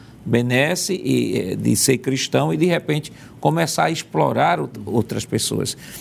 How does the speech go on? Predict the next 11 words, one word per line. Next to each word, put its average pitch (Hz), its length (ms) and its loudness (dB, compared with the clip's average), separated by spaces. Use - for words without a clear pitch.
Então, 180 440 2
Jonas, 160 460 4
o 135 140 -2
irmão 135 220 2
Jonas 160 260 4
deixou 135 260 2
claro 123 280 2
aqui, 156 340 -2
pelo 117 260 0
texto 120 340 -2
sagrado, 123 520 0